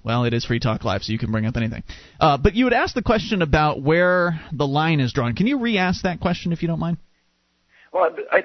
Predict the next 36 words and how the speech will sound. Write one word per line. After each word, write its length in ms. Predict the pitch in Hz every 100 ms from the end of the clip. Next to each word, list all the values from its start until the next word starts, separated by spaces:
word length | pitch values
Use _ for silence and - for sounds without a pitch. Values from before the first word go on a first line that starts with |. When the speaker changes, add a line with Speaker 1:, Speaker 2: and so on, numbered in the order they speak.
| -
Speaker 2:
I 60 | 196
think 300 | 220 214 -
basically 300 | 196 175 170
what 100 | 165
I 60 | 156
was 120 | 135
asking 400 | 143 139 - 143
was, 240 | 127 120 110 120
at 160 | 127
what 240 | 147 - -
point 360 | 180 170 147 135
in 200 | 156 135 - 156
time 440 | 165 147 120 113 - - _ _
do 100 | 165 156
we 220 | 165 165
apply 540 | - - 151 156 170
the 80 | 147
right 320 | 139 143 139 -
to 60 | 123
life, 420 | 117 131 170 180 - -
liberty, 760 | 120 143 170 165 165 170 170 _
property, 640 | 151 151 156 160 165 156
and 140 | 127 131
pursuit 340 | 131 - 151
of 120 | 143
happiness 560 | - 151 151 139 117 107 - - - - _ -
to 100 | 202
a 60 | 180
human 340 | 175 175 156
being? 400 | 160 160 110 98
When 220 | 139 175
are 100 | 202
the, 100 | 160 139 135
when 160 | 175
are 100 | 196
those 220 | 170 175